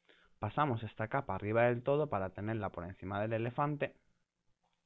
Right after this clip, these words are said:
Y vamos borrando a modo de que nos queden solamente un par de hierbas delante de las piernas,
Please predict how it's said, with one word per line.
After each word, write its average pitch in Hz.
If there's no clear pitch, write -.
Y 202
vamos 175
borrando 156
a 120
modo 139
de 139
que 113
nos 113
queden 139
solamente 107
un 147
par 107
de 101
hierbas 131
delante 117
de 117
las -
piernas, 87